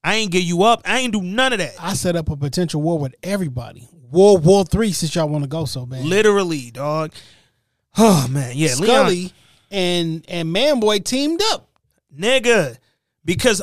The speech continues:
Speaker 1: I wouldn't kill you, dog. Like, come on, man. I put myself on the fucking line, and this what you do? Like, yeah, I, I ain't like that nigga at all, dog.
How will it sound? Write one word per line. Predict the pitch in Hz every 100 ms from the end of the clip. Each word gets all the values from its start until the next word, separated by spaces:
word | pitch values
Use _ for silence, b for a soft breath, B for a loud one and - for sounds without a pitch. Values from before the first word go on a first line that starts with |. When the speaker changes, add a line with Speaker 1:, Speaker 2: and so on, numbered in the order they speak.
| -
Speaker 1:
I | 226 262
wouldn't | 254 269 247
kill | - 277 262
you, | 277 294 233
dog. | 160 214 254 254 208
Like, | 220 185 -
come | - 269
on, | 175 117 113
man. | 131
I | 170 233
put | 226
myself | 196 196 185 147
on | 151
the |
fucking | 131 175 147 139
line, | 160 143
and | 127
this | 175 -
what | 202
you | 220
do? | 208 320 392 - _ _ _ _ _
Like, | 175 170 147
yeah, | 190 135 120 139
I, | 214 202
I | 202 233
ain't | 202
like | 175 160
that | 151
nigga | 151 143
at | 127 123
all, | 120 110
dog. | 113 117 117